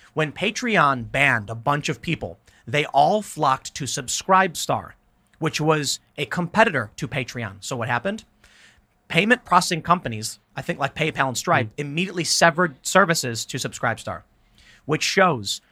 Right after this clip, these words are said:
Speaker 1: what they're really trying to do is to protect their monopolistic power in Silicon Valley.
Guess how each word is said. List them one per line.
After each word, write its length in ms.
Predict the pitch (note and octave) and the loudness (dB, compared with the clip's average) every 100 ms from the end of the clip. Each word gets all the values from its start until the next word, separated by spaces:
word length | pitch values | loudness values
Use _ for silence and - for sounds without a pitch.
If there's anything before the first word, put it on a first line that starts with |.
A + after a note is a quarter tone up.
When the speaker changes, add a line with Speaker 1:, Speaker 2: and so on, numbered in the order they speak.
| _ | _
Speaker 1:
what 160 | C#3 - | -6 0
they're 160 | C#3+ | 0
really 300 | A#2 C#3 F#3+ | 0 0 0
trying 340 | G#3+ - E3+ F3 | 2 6 6 6
to 80 | E3+ | 0
do 340 | C3 A#2 A#2 | -2 0 -2
is 120 | C3+ - | -6 -8
to 80 | |
protect 460 | A#2 A#2+ - C#3+ - | -8 -8 2 2 2
their 100 | C#3+ | -2
monopolistic 920 | B2+ A#2+ B2 D3 F3 D3+ D3 D#3 - | 0 0 0 2 0 0 -4 -6 -4
power 360 | - D3 A#2 A2 | 6 6 6 -4
in 140 | B2+ | -8
Silicon 380 | B2+ C3 B2+ B2 | -6 -6 -6 -6
Valley. 300 | A2+ G#2 G2 | -4 -6 -10